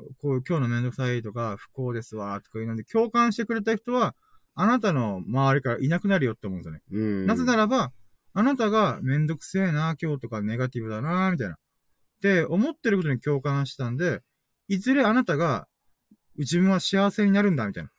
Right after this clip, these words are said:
Speaker 2: うん。
Speaker 1: とか、「上に行くんだ、成長するんだ」みたいな。
Speaker 2: うん。
Speaker 1: 「前に進むんだ」みたいな。言った瞬間に、えーと、その、なんていうんですかね、それを称賛した人たちは、あなたの前から消えると思うんですよね。
Speaker 2: うん。
Speaker 1: ってことを考えると、やっぱり、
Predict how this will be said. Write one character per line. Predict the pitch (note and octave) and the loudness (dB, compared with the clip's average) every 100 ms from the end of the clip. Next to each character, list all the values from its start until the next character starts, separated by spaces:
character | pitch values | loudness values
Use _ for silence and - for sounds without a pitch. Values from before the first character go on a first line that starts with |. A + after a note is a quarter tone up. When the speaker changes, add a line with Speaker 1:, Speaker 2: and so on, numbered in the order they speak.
| - | -2
Speaker 2:
う | |
ん。 | C3 A2 F2 | 0 0 -2
Speaker 1:
と | C#3+ | -2
か、 | D3+ | 0
「上 | D#3 F3+ | 4 6
に | G3 | 6
行 | G3 | 4
く | A3 | 0
ん | |
だ、 | F3+ | 0
成 | - F3+ | -2 -2
長 | G3+ | -2
す | - | 0
る | G#3+ | 0
ん | |
だ」 | F#3 A2+ | 0 0
み | |
た | F#2 | -4
い | |
な。 | C#2+ - | -8 -6
Speaker 2:
う | |
ん。 | A2 G#2 | -4 0
Speaker 1:
「前 | A3 | 4
に | G3+ | 4
進 | - - | 2 0
む | A3+ | 2
ん | A#3 | 2
だ」 | C#3 | 0
み | |
た | G#2 | -2
い | |
な。 | E2+ - _ _ _ - | -6 -12 _ _ _ -8
言 | G3 | -8
っ | |
た | - C4+ | -2 0
瞬 | - C4 C#4 C4 | 0 0 0 0
間 | C4+ C4+ C4 | 2 4 2
に、 | D4+ C4 C3+ - _ _ _ - | 2 0 -2 -8 _ _ _ -4
え | C#3 C3 | -2 0
ー | |
と、 | B2 B2+ A#2+ A2+ A2+ A2 G#2+ G#2 G2+ E2+ E2 - - | -2 -4 -4 -4 -4 -4 -6 -6 -6 -6 -8 -12 -18
そ | - - | -14 -2
の、 | G#3+ G#3+ A3 A3 G#3+ - | 0 2 2 2 0 -2
な | F3 | -2
ん | F3 | -2
て | A#2 | -4
い | |
う | |
ん | G2 | -6
で | |
す | |
か | - | -8
ね、 | F#2 | -12
そ | - | -6
れ | D#3+ F3 F3+ | -2 2 2
を | F3 | 0
称 | - F#3+ F#3+ | 0 0 0
賛 | F#3+ F#3+ | 0 0
し | - | -2
た | F3 | -4
人 | D#3 E3 | -4 -4
た | |
ち | D#3 G3 | -6 -2
は、 | A3+ C#3 - _ _ - | -2 -2 -6 _ _ -2
あ | D#3 | 2
な | G3+ | 2
た | E3 | 2
の | B2 | 0
前 | A#2 A2+ | 0 -2
か | G2 | -4
ら | F#2 | -6
消 | - F3+ | 0 0
え | |
る | F#3 | 2
と | C#3+ | 0
思 | G2+ | -4
う | |
ん | |
で | F2+ | -4
す | |
よ | D#2+ | -10
ね。 | D2+ _ - | -14 _ -6
Speaker 2:
う | |
ん。 | A2 A#2 A2 G2 D#2 | -2 0 0 -4 -8
Speaker 1:
っ | - _ _ - | -16 _ _ -4
て | |
こ | G3+ | -2
と | G3 | 0
を | |
考 | A3+ C4 | 2 2
え | |
る | B3 | 2
と、 | |
や | A3+ | 0
っ | A#3+ | 0
ぱ | C#4 | 0
り、 | C4 F#3+ - | 2 2 0